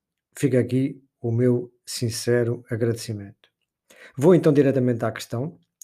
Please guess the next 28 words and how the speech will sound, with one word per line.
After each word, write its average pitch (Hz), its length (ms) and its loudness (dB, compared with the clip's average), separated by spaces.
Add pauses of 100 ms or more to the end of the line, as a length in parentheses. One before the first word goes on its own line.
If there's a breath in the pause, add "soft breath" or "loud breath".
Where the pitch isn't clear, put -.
(180)
que 131 220 2
este 127 220 2
ouvinte 120 340 0
nos 117 160 -2
colocou 113 580 -6 (480 soft breath)
e 127 120 2
que 123 160 4
é 143 60 8
o 135 40 4
seguinte: 107 500 -4 (480)
se - 200 -4
quando 262 240 2
identificados 127 840 0
sinais 156 500 0
de 143 100 -4
que 131 140 -2
algo 117 220 2
não 135 140 0
está 120 300 -4
bem, 113 340 -4 (540)
pré-crise, 117 800 -2 (420)
entre 107 320 -6
aspas, 117 540 -10 (440 soft breath)
de 156 140 0
que - 100 -8
forma 180 300 2
devemos 120 420 0
agir? 101 380 -6